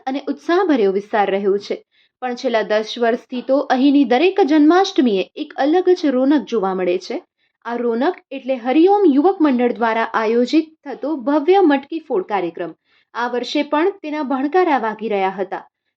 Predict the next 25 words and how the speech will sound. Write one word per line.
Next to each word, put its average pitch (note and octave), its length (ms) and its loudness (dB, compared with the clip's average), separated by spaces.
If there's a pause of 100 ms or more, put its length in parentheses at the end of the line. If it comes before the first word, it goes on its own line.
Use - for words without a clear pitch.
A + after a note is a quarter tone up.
(100)
વર્ષ B3+ 340 -6
બે B3+ 100 -2
હજાર A3+ 400 -2
પચીસની D4 580 0
જન્માષ્ટમીનો C#4+ 880 2
એ D#4 80 4
દિવસ G3+ 360 0
હતો. G3+ 280 -8 (260)
સવારથી A#3 540 -2
જ C#4+ 140 -6
આખા B3 280 0
વિસ્તારમાં C4 760 0
ઉત્સાહ C#4 360 -4
છલકાતો G3+ 560 -4
હતો. G3 320 -4 (460)
શેરીના G4 640 2
ખૂણે F#4+ 360 4
ખૂણે D#4+ 520 2
રોશની D4+ 460 0
અને F4+ 200 6
રંગોળીથી C4+ 600 2
શણગાર C4 520 -2
કરવામાં F#3+ 520 -2
આવ્યો F#3 200 0
હતો. G3 320 -2